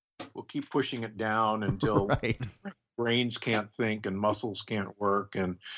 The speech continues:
Speaker 1: I, I, I'm in this lipid discussion group, and, and we meet, uh, on a, on a Skype call once a month.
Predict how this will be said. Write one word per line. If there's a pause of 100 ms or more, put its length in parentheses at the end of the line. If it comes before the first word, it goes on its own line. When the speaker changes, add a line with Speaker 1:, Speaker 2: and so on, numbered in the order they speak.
(340)
Speaker 1:
I,
I,
I'm
in
this
lipid
discussion
group,
and, (160)
and
we
meet,
uh, (180)
on
a, (720)
on
a
Skype
call
once
a
month.